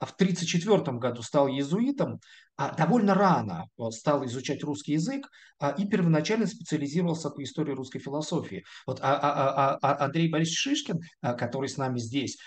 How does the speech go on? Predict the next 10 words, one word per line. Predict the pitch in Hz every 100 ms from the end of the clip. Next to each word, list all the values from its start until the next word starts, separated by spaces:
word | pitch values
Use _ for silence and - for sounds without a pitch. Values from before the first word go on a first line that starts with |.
| -
вот, | 120 -
о, | 135 135 135
э, | 131
который, | 120 139 139 127 131
э, |
м, | 127 123 120
м, | 139 131 123 - 147
э, | 131 135 127 139
зна-, | 123 156 165
знал, | 123 160 135 -